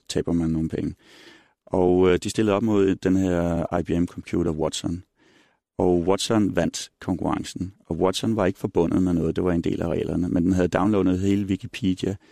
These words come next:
plus, øh, millioner af sider af, af litteratur. Den kunne læse flere millioner sider i sekundet og forstå konteksten af det her. Og den kunne også forstå konteksten af de her, øh, mundtlige, kryptiske spørgsmål. Og den svarede i øvrigt også mundtligt.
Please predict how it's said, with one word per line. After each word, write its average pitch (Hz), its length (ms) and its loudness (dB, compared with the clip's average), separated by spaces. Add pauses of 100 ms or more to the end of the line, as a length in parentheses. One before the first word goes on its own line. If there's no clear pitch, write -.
(300)
plus, - 420 0
øh, 85 640 2 (100)
millioner 92 520 2
af 90 80 -2
sider 92 460 0
af, 85 500 -2
af 87 140 -4
litteratur. 85 540 -4
Den 92 120 -4
kunne 95 160 0
læse 90 200 2
flere 101 160 0
millioner 92 420 0
sider 92 300 0
i 90 60 0
sekundet - 480 -6 (500)
og 104 120 -4
forstå - 400 0
konteksten - 540 -2
af 85 120 -2
det 87 140 -4
her. 80 160 -4 (520)
Og 92 80 0
den 92 80 2
kunne 92 160 2
også 117 120 -2
forstå - 540 0
konteksten - 560 -2
af 90 100 2
de 92 120 -2
her, 90 240 2 (240)
øh, 87 100 0
mundtlige, 92 540 2
kryptiske - 540 -8
spørgsmål. - 540 -4 (320)
Og - 60 -12
den 98 60 -6
svarede 95 340 2
i 95 40 2
øvrigt 85 260 0
også 82 200 -4
mundtligt. 87 380 -4